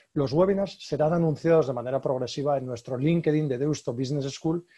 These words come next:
y toda la información será recogida en nuestro hashtag Deusto Keep It Up. La duración del presente y muy interesante webinar que vamos a tener a continuación es de cincuenta minutos.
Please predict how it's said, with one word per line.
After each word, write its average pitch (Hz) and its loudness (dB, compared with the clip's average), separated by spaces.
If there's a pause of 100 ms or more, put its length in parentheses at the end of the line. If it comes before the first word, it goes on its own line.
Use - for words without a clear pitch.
(260)
y 131 -4
toda 165 6
la 185 6
información 147 0
será 139 -4
recogida 143 0
en 135 -2
nuestro 123 -8
hashtag 160 0 (420)
Deusto 156 2
Keep 147 0
It 123 -6
Up. 104 -4 (1160)
La 131 2
duración 143 2
del 120 -2
presente 123 0 (160)
y 120 -6
muy 147 0
interesante 139 0 (320)
webinar 139 2
que - -8
vamos 131 -2
a 135 -6
tener 135 -4
a 131 -2
continuación 160 2
es 147 0
de 156 4
cincuenta 147 0
minutos. 110 -10